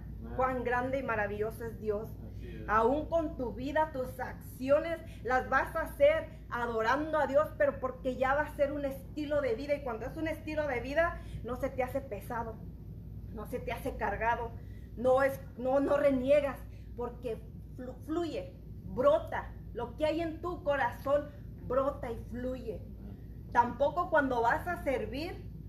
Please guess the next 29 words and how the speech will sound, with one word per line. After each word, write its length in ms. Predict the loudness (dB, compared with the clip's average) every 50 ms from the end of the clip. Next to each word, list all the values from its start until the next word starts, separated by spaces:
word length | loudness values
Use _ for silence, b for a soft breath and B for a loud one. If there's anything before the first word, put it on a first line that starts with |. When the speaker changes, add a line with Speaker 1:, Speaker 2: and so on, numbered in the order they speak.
| -8 -6
Speaker 2:
o 180 | -4 -4 -4
que 100 | -6 -8 -8
se 160 | -6 -6 -4
te 140 | -4 -4 -6
pide 420 | -6 -6 -6 -4 -2 -2 -2 -2 0
que, 280 | 0 0 0 -2 -2 -2
que 560 | -2 0 0 0 -2 -4 -6 -10 -10 -10 -10 -10 -8 -4
sirvas 460 | -2 -2 -2 0 0 0 0 0 -2
en 160 | -4 -2 -2
un 100 | -2 0
ministerio 760 | 0 0 -2 -2 -4 -6 -4 0 0 0 2 2 2 0 0 B B B B B
o 180 | -4 -4 -4 -4
que 100 | -4 -4
ayudes 600 | -2 -2 -4 -4 -4 -4 -4 -2 0 0 0 0 -2
o 60 | -6
que 80 | -10 -8
sirvas 320 | -8 -6 -4 -4 -4 -4
en 100 | -4 -4
la 60 | -4 -4
iglesia, 460 | -4 -4 -4 -4 -2 -2 -4 -4 B B B B B B
tampoco 540 | -4 -4 -4 -4 -4 -2 -2 -2 0 0 -2
se 140 | -2 -2 -4
te 160 | -4 -2 -2
hace 240 | -4 -2 0 0 0
un 100 | 2 0
estorbo 600 | 0 -2 -4 -4 2 4 6 6 6 6 4 2
ni 100 | 2 2
una 360 | 2 2 2 0 0 -4 -6 -4
carga. 600 | -2 0 2 2 2 2 2 2 0 0 -2 -8